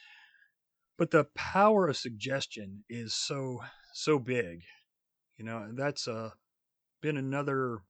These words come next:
eye-opener for me, um, the news can put something out, and then, um, and, and, like, just go back to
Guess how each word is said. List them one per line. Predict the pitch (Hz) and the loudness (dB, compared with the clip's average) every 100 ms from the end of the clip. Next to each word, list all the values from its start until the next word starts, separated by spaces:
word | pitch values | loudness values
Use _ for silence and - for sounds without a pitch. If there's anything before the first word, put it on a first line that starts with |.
| _ _ _ _ _ _ | _ _ _ _ _ _
eye-opener | 131 131 127 117 123 113 | 2 2 2 -2 -4 -6
for | - 110 | -6 -8
me, | 104 101 101 - _ _ _ _ | -6 -8 -10 -16 _ _ _ _
um, | 110 107 104 104 101 _ _ _ _ _ _ _ _ _ _ | -10 -8 -10 -12 -16 _ _ _ _ _ _ _ _ _ _
the | 123 | -6
news | 123 143 147 | 0 0 0
can | - 120 | -4 -6
put | 135 | -6
something | - 135 117 117 113 123 | -4 -6 -6 -10 -12 -8
out, | 143 139 101 - - _ _ _ _ _ _ _ | -4 -4 -4 -14 -20 _ _ _ _ _ _ _
and | 117 117 | -4 -2
then, | 123 123 117 | -2 -2 -2
um, | 110 107 107 131 | -2 -4 -8 -6
and, | 143 | -6
and, | 143 156 156 | -2 -2 -2
like, | 147 143 _ _ _ | -4 -6 _ _ _
just | 117 127 | -14 -10
go | - | -8
back | 123 135 - | -6 -6 -6
to | 139 | -6